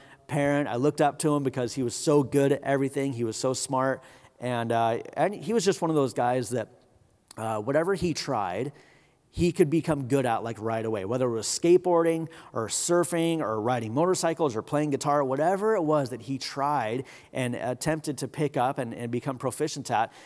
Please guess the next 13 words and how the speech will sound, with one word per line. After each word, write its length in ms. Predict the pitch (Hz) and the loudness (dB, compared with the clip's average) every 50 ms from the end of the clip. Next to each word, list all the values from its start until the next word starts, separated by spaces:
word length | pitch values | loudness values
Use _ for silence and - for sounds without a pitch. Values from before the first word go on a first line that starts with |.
| - _ | -20 _
he 220 | _ - - 233 214 | _ -6 -4 -2 2
did 180 | 175 226 226 | 4 4 4
it 80 | 220 143 | 4 2
right 280 | 123 151 156 165 160 | 2 2 2 4 4
away. 340 | 160 143 147 165 151 113 101 | 4 2 2 0 0 -2 -4
He 160 | - - 165 | -4 -4 0
got 200 | 160 190 170 165 | 0 0 0 4
good 200 | 143 190 175 127 | 4 4 4 4
so 320 | - - - 160 156 165 151 | 0 0 4 6 6 6 4
fast. 400 | - - 135 139 120 107 - 139 | 4 2 2 2 2 0 -2 -4
Me, 240 | 156 190 196 175 143 | -2 0 2 2 2
I, 100 | - 139 | 2 4
like, 220 | 135 131 127 | 2 2 0